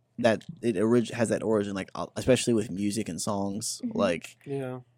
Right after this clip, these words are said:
Speaker 1: if you look at any modern music outside of, like, classical stuff, it has its origins in, like, soul music, like, gospel music of,
Speaker 2: Yeah.
Speaker 1: like, of, like,
Speaker 2: Do you,
Speaker 1: some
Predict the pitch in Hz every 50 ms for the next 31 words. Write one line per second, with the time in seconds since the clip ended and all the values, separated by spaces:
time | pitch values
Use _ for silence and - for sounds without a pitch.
0 | _ - - - - - - _ - - - 113 104 - - 131 127 120 120 123
1 | 113 120 110 - - 104 107 113 113 113 104 104 107 104 104 120 117 113 110 107
2 | 104 101 107 110 104 117 117 113 - - - 104 107 - - 113 107 107 - 80
3 | 73 - - 98 98 101 - - 107 - 120 117 - - - 120 117 120 - -
4 | - - - - - _ _ - - 104 110 - 202 220 - 104 - - - 90
5 | 85 78 78 - - - 69 69 - - - 92 90 - - _ _ - - _
6 | _ _ - 73 73 - _ _ _ _ _ _ _ _ _ _ _ - - -
7 | - - - - 95 90 80 73 - - 64 65 67 55 50 50 - - - -
8 | 104 - - 90 90 - - - - - - - - - - - _ _ - -
9 | - - - 117 117 - - - - _ _ - - _ _ _ _ _ _ _
10 | _ - 58 55 - - _ _ _ _ _ _ _ - - - _ _ _ _
11 | _ _ - _ _ _ _ - - _ - - - - - - - 247 240 240
12 | 247 247 247 - -